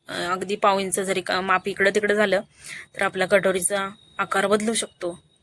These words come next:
किंवा जास्त मोठी होऊ शकते कटोरी. तर आता मुंड्यामध्ये कटोरीच्या ठिकाणी किती अंतर आहे, तर ते पण आपण ट-,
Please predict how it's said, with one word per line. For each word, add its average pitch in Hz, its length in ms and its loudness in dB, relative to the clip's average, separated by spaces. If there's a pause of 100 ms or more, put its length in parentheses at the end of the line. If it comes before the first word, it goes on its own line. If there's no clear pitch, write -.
(440)
किंवा 202 180 -4
जास्त 190 280 0
मोठी 214 280 -4
होऊ 185 140 -4
शकते 175 280 -10
कटोरी. 170 340 -6 (420)
तर - 60 -12
आता 190 180 -2
मुंड्यामध्ये 208 640 0
कटोरीच्या 190 420 -4
ठिकाणी 175 420 -4 (400)
किती 226 220 -2
अंतर 190 320 0
आहे, 170 240 -2
तर 180 100 0
ते 185 120 -2
पण 180 200 -6
आपण 185 260 -4
ट-, 185 280 -2